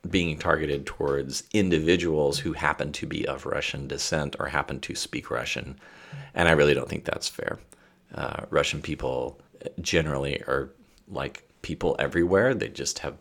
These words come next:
the normal, uh, wants and desires, uh, and they're lovely people, and, uh, so they're no different than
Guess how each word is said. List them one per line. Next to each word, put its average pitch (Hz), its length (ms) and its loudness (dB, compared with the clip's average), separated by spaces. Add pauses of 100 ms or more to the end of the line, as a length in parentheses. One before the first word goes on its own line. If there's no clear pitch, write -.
(140)
the 71 120 -2
normal, 69 800 -6 (300)
uh, - 320 -8
wants 73 460 0
and 71 100 -6
desires, 69 680 -2 (440)
uh, 65 300 -4
and 71 100 -6
they're 73 80 -4
lovely 71 540 -2 (160)
people, 67 600 -2 (140)
and, 64 640 -8 (220)
uh, 62 260 -8 (400)
so - 140 -6
they're 64 120 -6
no 76 140 -2
different 71 340 0
than 65 300 -8